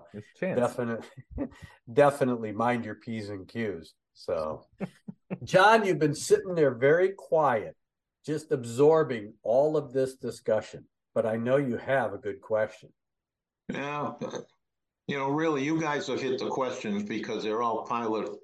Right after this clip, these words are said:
Speaker 3: uh, focused. And, uh, you know, in maintenance, we have our own issues, but usually they're not associated with turning your head and, and whether or not the wings are level.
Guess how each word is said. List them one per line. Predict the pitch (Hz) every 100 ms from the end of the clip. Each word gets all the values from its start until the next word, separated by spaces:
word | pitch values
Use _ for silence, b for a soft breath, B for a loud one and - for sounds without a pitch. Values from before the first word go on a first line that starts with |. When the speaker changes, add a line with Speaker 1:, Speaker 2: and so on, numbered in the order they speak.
| _ _ _ -
Speaker 3:
uh, | 107 104
focused. | 139 123 123 139 - - - _ _ _ _ _ _ -
And, | 95 98 95
uh, | 92 90 92 _ _ _
you | -
know, | 104 104
in | 120 120
maintenance, | 123 127 117 110 120
we | 113
have | 120 120
our | 120 135
own | 143
issues, | 123 107 110 98 - - - _ _ _ _ _ -
but | 107
usually | 107 127 117 120 117
they're | 120
not | 117 120 117 - _ -
associated | - 135 120 131 117 110
with | 107 107 104
turning | 135 123 _ - 127 120
your | 110
head | 104 123 107
and, | 98 B B B _ _ _ -
and | 110 117
whether | 123 120
or | 117
not | 123 113
the | 113
wings | 113 123 113
are | 104
level. | 95 95 95 95